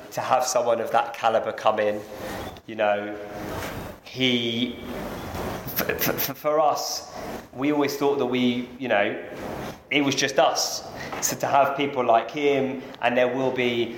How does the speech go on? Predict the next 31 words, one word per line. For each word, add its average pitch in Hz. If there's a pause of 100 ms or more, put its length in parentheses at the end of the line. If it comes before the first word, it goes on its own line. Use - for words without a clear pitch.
(100)
some 123
other 117
very 123
large 113
names 120
that 117
we'll 107
be 110
mentioning 113
in 104
the, 107
in 107
the 110
next 110
couple 110
of, 101
uh, 101
couple 110
of 104
months 123
that 104
will 107
also 123
be 113
coming 113
in. 110 (420)
Um, 110 (400)
he's 117
just 107
the -
first, 131